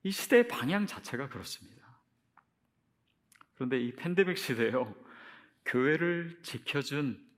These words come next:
가장 중요한 도구가 뭐-, 뭐였는지 아십니까? 소그룹이었습니다.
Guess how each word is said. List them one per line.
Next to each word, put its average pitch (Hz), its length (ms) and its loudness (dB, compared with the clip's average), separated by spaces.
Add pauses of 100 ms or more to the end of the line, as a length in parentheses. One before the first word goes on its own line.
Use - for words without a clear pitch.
(120)
가장 - 360 -6
중요한 123 540 -4
도구가 107 320 -4
뭐-, 95 260 -4
뭐였는지 117 380 -4
아십니까? 90 580 -8 (1300)
소그룹이었습니다. - 1400 -10